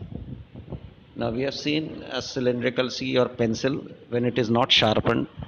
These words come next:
when you purchase it new, it's a cylindrical, a little bit cylindrical in shape. So the side surfaces are curved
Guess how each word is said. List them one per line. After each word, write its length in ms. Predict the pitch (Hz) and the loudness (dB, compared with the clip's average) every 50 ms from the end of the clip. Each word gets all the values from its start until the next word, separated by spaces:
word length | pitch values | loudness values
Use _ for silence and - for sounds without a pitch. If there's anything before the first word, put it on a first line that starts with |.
| - - - - - - - - - | -14 -18 -20 -20 -20 -20 -20 -6 0
when 140 | - 117 117 | 2 4 4
you 60 | 117 | 4
purchase 380 | 113 - 117 - - 127 123 113 | 4 4 4 6 6 6 6 6
it 160 | 123 120 - | 4 4 4
new, 140 | 120 123 127 | 4 4 4
it's 340 | 117 - - - - - - - - - - - - - - - - - | 4 4 2 0 0 -2 -4 -8 -18 -20 -20 -20 -20 -20 -18 -20 -12 -4
a 160 | - 123 120 | -2 0 2
cylindrical, 880 | 113 - - - 120 117 123 123 113 127 135 - 143 135 127 120 110 - - - - 120 | 2 2 4 4 6 6 6 6 4 2 2 4 4 6 6 4 4 2 -2 -4 0 4
a 40 | |
little 320 | 123 117 120 123 - 135 127 | 4 6 6 6 4 2 4
bit 140 | 120 123 - | 4 2 2
cylindrical 560 | - - 113 113 113 107 117 113 - 104 104 | 4 4 4 4 4 4 2 2 2 2 2
in 100 | 104 98 | 2 2
shape. 320 | - - - 104 107 110 - - - - - - - - - - - - | 0 0 2 0 0 -2 -4 -12 -20 -20 -20 -20 -20 -20 -20 -20 -14 -6
So 320 | - - - 165 185 - - | 0 4 6 6 6 6 2
the 260 | - - - - - | -2 -2 4 4 4
side 400 | - - - 131 147 180 165 - | 6 6 6 8 8 8 8 6
surfaces 580 | - - 151 139 - - 147 139 156 160 151 | 6 6 6 6 6 4 4 6 6 4 4
are 240 | - - 127 120 - | 6 4 6 4 4
curved 540 | - - - 117 113 117 113 143 - - - | 2 0 2 4 4 4 4 2 -2 -4 -12